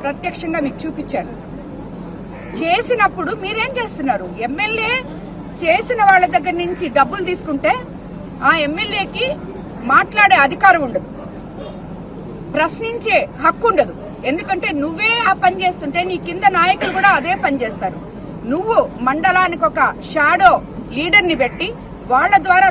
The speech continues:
దోసుకుంది వైఎస్ఆర్సీపీ గవర్నమెంట్లో నువ్వు చేసావు. ఒక్క మనిషికి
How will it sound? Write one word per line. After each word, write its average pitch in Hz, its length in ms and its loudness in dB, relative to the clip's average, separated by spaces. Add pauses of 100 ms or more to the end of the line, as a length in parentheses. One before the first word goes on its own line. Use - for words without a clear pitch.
దోసుకుంది 330 480 0 (720)
వైఎస్ఆర్సీపీ 370 720 2 (100)
గవర్నమెంట్లో 311 480 0 (100)
నువ్వు 339 220 -2
చేసావు. 220 340 0 (1080)
ఒక్క 415 320 0 (100)
మనిషికి 415 460 -4